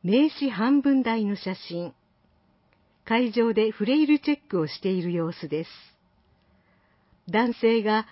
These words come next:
椅子から片足で立ち上がり、周囲の人たちが拍手しています。写真終わり。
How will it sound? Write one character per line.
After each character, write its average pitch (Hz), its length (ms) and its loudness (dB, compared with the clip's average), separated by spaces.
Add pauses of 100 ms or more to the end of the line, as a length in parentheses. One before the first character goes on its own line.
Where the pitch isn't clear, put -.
(100)
椅 196 100 -4
子 - 120 -16
か 277 140 0
ら 269 100 0
片 269 320 0
足 269 180 -2
で 254 140 0
立 220 220 -4
ち 220 60 0
上 220 120 0
が 208 120 -4
り、 202 240 -4 (640)
周 311 180 6
囲 214 100 2
の 180 120 0
人 196 140 -6
た 175 140 -4
ち 160 120 -12
が 156 160 -6
拍 262 280 -2
手 208 80 -4
し - 160 -12
て 160 80 -4
い 160 100 -4
ま 151 160 -6
す。 226 60 -14 (1200)
写 185 180 -8
真 226 400 -2 (120)
終 180 200 -6
わ 165 60 -6
り。 156 220 -10